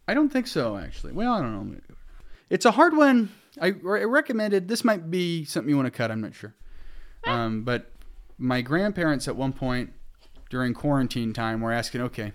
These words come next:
Speaker 1: we need to have some stuff to binge. What should we binge?"
Speaker 2: Mm-hmm.
Speaker 1: They got through Breaking Bad <laughs> real quick.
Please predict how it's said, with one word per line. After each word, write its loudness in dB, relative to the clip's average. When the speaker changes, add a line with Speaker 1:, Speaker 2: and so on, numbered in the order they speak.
Speaker 1:
we -2
need 2
to -4
have 0
some -6
stuff -4
to -6
binge. -2
What -4
should -4
we -2
binge?" -8
Speaker 2:
Mm-hmm. -8
Speaker 1:
They 2
got 4
through 4
Breaking 2
Bad 2
<laughs> -2
real 6
quick. -2